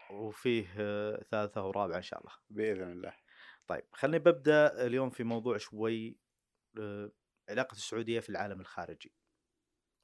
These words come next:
Speaker 1: أو كيف تدير السعودية علاقاتها في الخارج. راح نبدأ مع عصر الملك عبد العزيز والدول العظمى والتأسيس. كلمنا عن النقطة دي.
Speaker 2: آه،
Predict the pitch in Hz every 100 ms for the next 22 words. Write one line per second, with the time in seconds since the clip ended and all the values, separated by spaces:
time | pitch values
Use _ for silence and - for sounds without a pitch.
0 | _ 87 - 120 - 107 113 104 - 104
1 | 101 98 98 98 98 - - - - -
2 | _ 151 180 165 165 151 139 131 _ _
3 | 127 - 117 117 120 101 98 95 90 92
4 | - - _ _ _ 104 110 110 107 98
5 | 104 101 90 101 82 - 95 - - -
6 | _ _ _ _ _ _ _ _ _ _
7 | _ - - 139 120 101 98 - 87 82
8 | _ _ _ _ _ _ _ - _ _
9 | _ _ _ _ _ - _ _ - 107
10 | 104 101 98